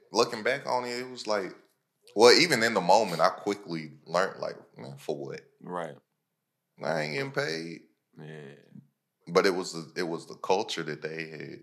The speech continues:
Speaker 2: Mm-hmm.
Speaker 1: It's like, it was like Wolf of Wall Street, but <laughs> renting cars.
Speaker 2: Oh, you gotta shoot.
Speaker 1: And the only,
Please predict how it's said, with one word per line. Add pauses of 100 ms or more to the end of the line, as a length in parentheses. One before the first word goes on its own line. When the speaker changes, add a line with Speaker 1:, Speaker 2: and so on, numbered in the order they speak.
Speaker 2:
Mm-hmm. (2250)
Speaker 1:
It's
like, (560)
it
was
like
Wolf
of
Wall
Street, (680)
but (2750)
<laughs>
renting
cars. (1800)
Speaker 2:
Oh, (260)
you
gotta
shoot.
Speaker 1:
And
the
only,